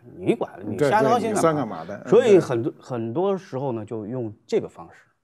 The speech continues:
Speaker 2: 就是做太太工作。
Speaker 1: 嗯。
Speaker 2: 比如说经纪公司、公司、剧组得做太太工作，安抚好。那么后来呢，有些时候呢，又发现，比如说女方出轨了怎么办？然后呢，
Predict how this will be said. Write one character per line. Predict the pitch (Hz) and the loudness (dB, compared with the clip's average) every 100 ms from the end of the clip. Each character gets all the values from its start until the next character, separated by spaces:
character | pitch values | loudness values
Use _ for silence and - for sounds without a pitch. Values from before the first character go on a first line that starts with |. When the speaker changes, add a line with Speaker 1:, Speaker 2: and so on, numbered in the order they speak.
| _ - | _ -20
Speaker 2:
就 | |
是 | - - _ _ _ _ _ _ | -20 -20 _ _ _ _ _ _
做 | - 101 | -10 -10
太 | - 85 | -10 -12
太 | - | -12
工 | _ _ | _ _
作。 | _ _ _ _ | _ _ _ _
Speaker 1:
嗯。 | 135 135 110 | -2 -2 -4
Speaker 2:
比 | 107 | -10
如 | |
说 | 113 | -12
经 | - 82 | -12 -12
纪 | - | -12
公 | - | -14
司、 | - 98 | -16 -18
公 | - 87 | -20 -20
司、 | - 104 _ _ _ _ - | -20 _ _ _ _ _ -14
剧 | 90 | -12
组 | - _ _ _ | -12 _ _ _
得 | - - | -20 -20
做 | 80 - - | -18 -18 -20
太 | - | -20
太 | - | -20
工 | _ _ | _ _
作， | _ _ _ | _ _ _
安 | 107 101 | -14 -14
抚 | 90 | -14
好。 | - - _ _ _ _ _ _ _ _ | -18 -20 _ _ _ _ _ _ _ _
那 | 143 | 0
么 | 175 - - _ _ | 0 0 -10 _ _
后 | _ - 240 | _ 2 4
来 | 208 233 | 6 4
呢， | 226 165 | 2 0
有 | 139 127 | 4 2
些 | 127 233 | 6 4
时 | 202 - 175 | 4 -2 0
候 | 196 | 2
呢， | 170 156 - _ | 2 -2 -10 _
又 | 190 | 0
发 | 254 240 | 2 2
现， | 226 - _ _ _ _ | 0 -2 _ _ _ _
比 | 208 | 0
如 | |
说 | 226 311 | 4 6
女 | 175 120 107 | 6 6 4
方 | 98 294 320 | 4 4 2
出 | - | -4
轨 | 127 98 | -6 -6
了 | 82 | -10
怎 | - | -16
么 | - | -20
办？ | - - _ _ _ _ _ _ _ _ | -20 -20 _ _ _ _ _ _ _ _
然 | 131 190 226 | -6 -2 0
后 | 226 | 0
呢， | 180 135 | 0 -2